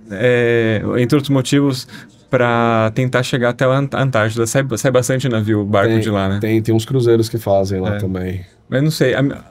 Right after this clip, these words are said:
Speaker 1: no meu mundo ideal, eu falei isso pro Pocholo, daí ele, "Não, você tá viajando, isso nunca vai acontecer." É, do tipo, "Cara, eu queria chegar lá e,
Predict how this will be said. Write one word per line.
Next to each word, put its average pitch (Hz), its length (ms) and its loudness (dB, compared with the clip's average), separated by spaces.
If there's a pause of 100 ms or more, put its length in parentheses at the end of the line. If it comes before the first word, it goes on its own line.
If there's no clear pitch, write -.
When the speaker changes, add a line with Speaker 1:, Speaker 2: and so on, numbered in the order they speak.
Speaker 1:
no 156 140 4
meu 220 160 4
mundo 185 160 4
ideal, 135 260 6
eu 123 60 6
falei 165 180 6
isso 165 100 0
pro 160 100 -6
Pocholo, 147 440 4
daí 147 140 6
ele, 143 120 4
"Não, 151 220 2
você - 80 -4
tá 180 80 2
viajando, 156 400 2
isso 139 140 -2
nunca 156 180 2
vai 165 120 4
acontecer." 165 460 2
É, 131 840 6
do 139 160 4
tipo, 170 400 4
"Cara, 170 280 4
eu 151 40 2
queria 170 380 6
chegar 160 340 0
lá 156 260 2
e, 160 160 4